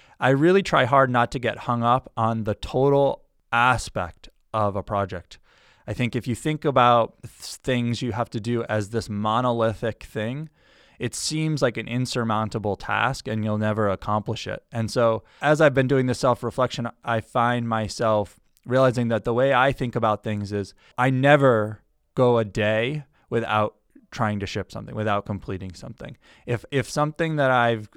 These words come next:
been working on goes longer than a day, I really realize I, I've bitten off more than I can chew, and I need to break it down even further.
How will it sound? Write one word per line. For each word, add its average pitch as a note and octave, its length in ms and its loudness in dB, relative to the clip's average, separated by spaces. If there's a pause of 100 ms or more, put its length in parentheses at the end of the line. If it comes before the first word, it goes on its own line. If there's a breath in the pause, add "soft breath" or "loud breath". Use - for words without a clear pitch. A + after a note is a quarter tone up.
(100)
been B2 400 -4
working B2+ 360 -4
on C3 260 -2
goes A2 240 -2
longer A#2 380 0
than A2+ 200 -4
a A2 80 -4
day, G#2 420 -4 (540 soft breath)
I A2 100 0
really C3+ 340 2
realize A#2 440 2
I, G#2+ 220 0
I've G#2+ 280 0 (280)
bitten C3+ 300 -2
off G#2+ 300 0
more A2+ 420 0
than G#2+ 420 -4
I G#2+ 220 -2
can G2+ 380 -10 (120)
chew, C3+ 520 -4 (360 soft breath)
and A#2+ 140 0
I A2+ 100 2
need B2 340 0
to B2 100 0
break A2 280 -2
it G2+ 100 -4
down G2 380 -4
even G2 300 -8
further. F2+ 500 -6